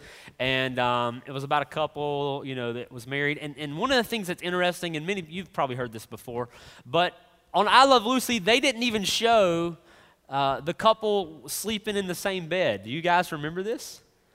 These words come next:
Because this was frowned upon back in the day. They didn't want this to translate to that next generation that, you know, this was acceptable. Now, many people argue, you know, that the first people who actually were on T V that slept in the same bed were the Munsters,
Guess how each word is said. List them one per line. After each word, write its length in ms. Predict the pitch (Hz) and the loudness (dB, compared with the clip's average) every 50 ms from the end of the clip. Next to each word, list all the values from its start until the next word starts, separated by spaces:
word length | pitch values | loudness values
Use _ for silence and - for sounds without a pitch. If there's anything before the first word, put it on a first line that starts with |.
| _ _ _ _ _ _ - | _ _ _ _ _ _ -4
Because 360 | 170 202 - - 220 196 - | -4 -2 2 2 0 2 2
this 200 | 233 269 - - | -2 -2 -2 -2
was 140 | 233 180 - | -4 -4 -4
frowned 380 | - - 214 240 269 277 247 | -4 -2 0 2 2 2 2
upon 500 | 226 - - 180 160 151 151 147 143 143 | -2 -2 -2 -2 0 0 0 0 -2 0
back 240 | 143 165 165 160 - | 0 2 2 0 -2
in 80 | 180 165 | -6 -8
the 60 | 156 | -6
day. 440 | 151 180 202 202 165 123 107 104 - - - - - - | -2 0 2 2 2 0 -4 -10 -18 -20 -20 -20 -4 2
They 140 | 151 220 262 | 4 4 6
didn't 220 | - - 233 226 | 6 4 2 4
want 260 | 240 247 233 175 175 | 6 6 6 6 4
this 200 | 185 247 247 - | 2 0 0 0
to 100 | - 208 | -4 -6
translate 760 | - - - 233 240 247 240 214 185 190 202 233 226 202 - | -6 -2 0 2 2 2 2 0 -2 0 2 2 2 2 0
to 120 | - 214 | 0 2
that 200 | 202 202 196 - | 4 4 4 2
next 320 | 175 185 208 208 170 - - | 2 2 2 2 2 -2 -2
generation 760 | - 208 208 190 175 170 180 190 202 180 - - 170 160 156 | 0 2 2 2 2 4 4 2 2 0 0 -4 -4 -2 -2
that, 180 | 160 143 170 | -4 -4 -2
you 80 | 208 240 | 0 2
know, 120 | 202 180 | 2 2
this 220 | 170 240 285 - - | 2 0 0 0 -2
was 160 | 196 156 151 | -4 -4 -4
acceptable. 800 | 156 - - - - 220 208 - - - 143 123 113 104 85 _ - - - - - - - - | -8 -8 -8 -2 0 0 0 0 -4 -12 -14 -14 -14 -14 -16 _ -20 -20 -20 -20 -20 -16 -8 -6
Now, 60 | 160 | -4
many 220 | 185 233 269 254 | -2 0 0 2
people 260 | 185 220 226 185 196 156 | 0 0 0 2 2 4
argue, 400 | 156 180 190 196 185 175 185 185 | 4 4 4 4 2 0 -2 -4
you 160 | 180 170 175 | -2 -2 -2
know, 180 | 165 165 165 | 0 0 0
that 140 | 165 160 139 | 0 -2 -4
the 60 | 147 | -6
first 260 | - - 185 180 - - | -4 -4 -4 -4 -4 -6
people 240 | - 175 143 147 | -10 -8 -8 -6
who 260 | 139 135 143 139 139 147 | -6 -6 -6 -4 -2 -2
actually 360 | 151 151 117 - - 147 131 | -2 -2 -4 -8 -10 -8 -8
were 160 | 123 127 135 | -6 -6 -4
on 320 | 151 180 202 220 233 220 | -2 0 2 2 2 0
T 200 | - - 170 156 | -2 -6 -8 -6
V 180 | 135 123 123 120 | -6 -4 -6 -6
that 140 | 117 117 107 | -6 -8 -8
slept 220 | - - 123 110 | -8 -6 -6 -6
in 80 | - 117 | -8 -12
the 60 | 110 | -14
same 300 | - - 120 113 110 104 | -12 -10 -10 -10 -10 -8
bed 180 | 107 110 107 104 | -8 -8 -8 -8
were 100 | 113 107 | -10 -10
the 80 | 104 | -10
Munsters, 800 | 107 127 151 156 160 120 - - - 104 90 90 107 - - | -6 -2 -2 -2 -2 -4 -8 -12 -12 -12 -12 -12 -14 -16 -18